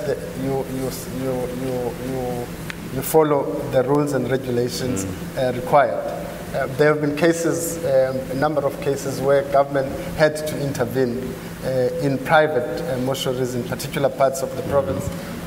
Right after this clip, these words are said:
Speaker 1: to actually enforce the law in terms of compliance.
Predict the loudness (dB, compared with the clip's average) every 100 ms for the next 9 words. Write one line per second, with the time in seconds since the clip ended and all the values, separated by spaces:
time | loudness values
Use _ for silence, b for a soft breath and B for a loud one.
0 | 2 4 4 4 4 2 0 -2 4 4
1 | 4 2 4 6 6 6 0 -2 -4 -4
2 | 0 0 0 -2 -2 -2 4 6 6 0
3 | -4